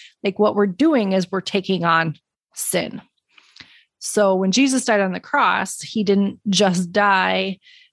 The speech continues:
to forgive the big sins. He didn't just die to forgive adultery and murder and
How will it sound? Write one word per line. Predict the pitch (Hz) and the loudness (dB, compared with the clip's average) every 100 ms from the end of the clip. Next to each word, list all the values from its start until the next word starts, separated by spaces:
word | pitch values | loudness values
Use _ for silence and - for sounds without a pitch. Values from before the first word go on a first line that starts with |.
| _ | _
to | - | -4
forgive | 196 220 202 196 | 0 0 0 0
the | 175 | 0
big | 175 175 175 | -4 -6 -6
sins. | - - 190 - | -8 -8 -8 -4
He | 226 | 0
didn't | 202 202 | 0 0
just | - 190 - | -4 -6 -4
die | 190 185 185 180 | 0 2 2 0
to | 185 | -4
forgive | - 185 175 185 180 175 170 | -4 -6 -2 0 2 0 -4
adultery | 165 165 202 190 208 196 196 185 185 | -6 0 0 2 0 0 0 0 0
and | 170 185 | -2 0
murder | 202 214 214 208 208 202 - - - - | 2 2 2 2 0 -2 -6 -20 -20 -16
and | - | -6